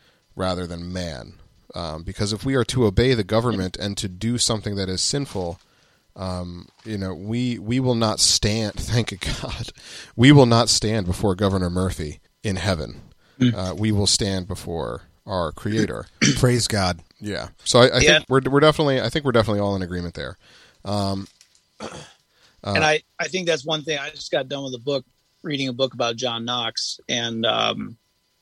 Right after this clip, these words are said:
Speaker 2: Fear-, John Knox, Fearless Faith by Steve Lawson. And one thing he says about John Knox is he was so captivated by the fear of God that he couldn't fear man.
Speaker 1: Hmm.
Speaker 2: And, um, I, I think a lot of what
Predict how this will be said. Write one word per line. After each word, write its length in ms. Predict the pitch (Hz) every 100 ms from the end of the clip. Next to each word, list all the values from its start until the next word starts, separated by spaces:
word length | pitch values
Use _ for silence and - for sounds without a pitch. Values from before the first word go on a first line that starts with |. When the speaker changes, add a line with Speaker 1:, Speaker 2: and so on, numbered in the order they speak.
| _ - -
Speaker 2:
Fear-, 280 | 147 135 131 131
John 260 | 143 135
Knox, 260 | 131 123 -
Fearless 380 | 131 120 113 -
Faith 360 | 127 117 -
by 260 | - 113 110
Steve 320 | 113 - 123
Lawson. 460 | 120 120 120 110 110 _ _ - - _ _ _ -
And 420 | 131 127 120 123
one 160 | 143
thing 140 | 147 139
he 100 | 123
says 240 | 139 131
about 220 | 117 117
John 240 | 117 123 120
Knox 340 | 123 127 -
is 100 | 120
he 60 | 120
was 140 | 113
so 100 | 127
captivated 680 | - 139 151 - 131 131 120
by 120 | 110
the 80 | -
fear 260 | - 123
of 100 | 113
God 260 | 135 113 113
that 120 | 107
he 160 | - 123
couldn't 360 | - 147 123 -
fear 220 | - -
man. 160 | - - - _ _ _ _ _ _ -
Speaker 1:
Hmm. 220 | 127 110
Speaker 2:
And, 640 | 123 120 123 120 117 113 -
um, 340 | 127 110 107 110
I, 100 | 131 - _ _
I 100 | 139
think 300 | 131 - 190
a 60 | 156
lot 440 | 131 123 139 147 -
of 160 | 120 117 120
what 340 | 123 135 127